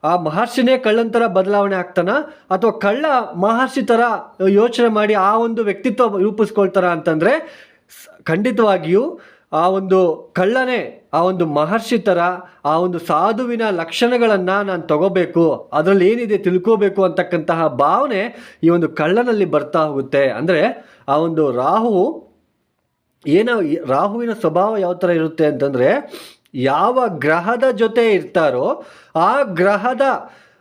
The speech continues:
ಒಂದು ಇಂಪ್ಯಾಕ್ಟ್ ಇವ್ರು ತಗೊಂತಾರೆ. ಗುರು ಜೊತೆ ಇದ್ರೆ ಗುರು ಥರ, ಬುಧನ್ ಜೊತೆ ಇದ್ರೆ ಬುಧ ಥರ, ಸೂರ್ಯನ ಜೊತೆ ಇದ್ರೆ ಸೂರ್ಯನ ಥರ, ಈ ತರಹ ಒಂದು ಫಲಿತಾಂಶಗಳನ್ನ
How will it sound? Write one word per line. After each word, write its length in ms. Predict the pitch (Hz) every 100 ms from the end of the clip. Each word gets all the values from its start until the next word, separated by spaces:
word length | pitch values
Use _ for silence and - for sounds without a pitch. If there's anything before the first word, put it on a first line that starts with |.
| -
ಒಂದು 360 | 190 226 226 165
ಇಂಪ್ಯಾಕ್ಟ್ 600 | 185 208 269 277 277 214 -
ಇವ್ರು 180 | 208 220
ತಗೊಂತಾರೆ. 640 | 185 165 139 120 107 92 _ _ _ - - -
ಗುರು 200 | 135 180
ಜೊತೆ 280 | 208 208 208
ಇದ್ರೆ 200 | 175 170
ಗುರು 220 | 151 190
ಥರ, 200 | 208 196 190 190 190 - _ -
ಬುಧನ್ 420 | 135 156 214 233
ಜೊತೆ 220 | 196 196 185
ಇದ್ರೆ 240 | 170 170
ಬುಧ 220 | 143 160
ಥರ, 260 | 202 202 180 180 185 - _ -
ಸೂರ್ಯನ 300 | 226 240 220
ಜೊತೆ 300 | 196 190 180
ಇದ್ರೆ 220 | 160 165
ಸೂರ್ಯನ 380 | 175 208 208 196
ಥರ, 180 | 190 175 180 180 - _ -
ಈ 140 | 202 269
ತರಹ 440 | 262 226 190 110
ಒಂದು 200 | 123 202
ಫಲಿತಾಂಶಗಳನ್ನ 840 | 180 185 185 214 208 185 190 220